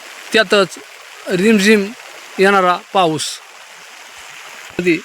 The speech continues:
एक बारीक झाड दिसतंय आपल्याला पहा, आणि त्याला अशी गुलाबी फुलं लागल्यात. आता त्या झाड कायच आहे ना, ते पण मी आपल्याला सांगतो पहा. आपण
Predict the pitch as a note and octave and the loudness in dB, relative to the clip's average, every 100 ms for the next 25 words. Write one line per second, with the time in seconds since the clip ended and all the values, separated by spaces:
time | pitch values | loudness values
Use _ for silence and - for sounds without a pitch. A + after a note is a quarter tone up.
0 | - G#3 F3+ F#3 F3 E3 F3+ E3 D3 E3 | -4 -4 0 2 2 0 -2 -4 -6 -6
1 | C3+ B2+ D#3+ D#3+ A#2+ - - - - - | -6 -8 -10 -10 -10 -20 -20 -20 -20 -20
2 | - - - D3+ F#3 F3 F3 - - F#3 | -20 -20 -6 -2 2 0 -2 -6 -8 0
3 | F3+ D3 B2+ - C#3+ A#2+ A#2+ A#2 - - | 2 2 -2 -4 -2 -4 -8 -10 -14 -20
4 | - - - - - F#3 G#3 F3 F#3 E3+ | -20 -20 -20 -10 -4 0 2 2 0 -2
5 | G3 G#3+ G#3 F3+ C#3 - - - G#3+ A#3 | 0 0 0 -2 -6 -14 -12 -6 -2 0
6 | G#3 D3 C#3+ C3 E3 B2+ B2 D3 B2 - | 0 -2 -6 -6 -6 -6 -8 -8 -8 -12
7 | D3 F3 | -6 -6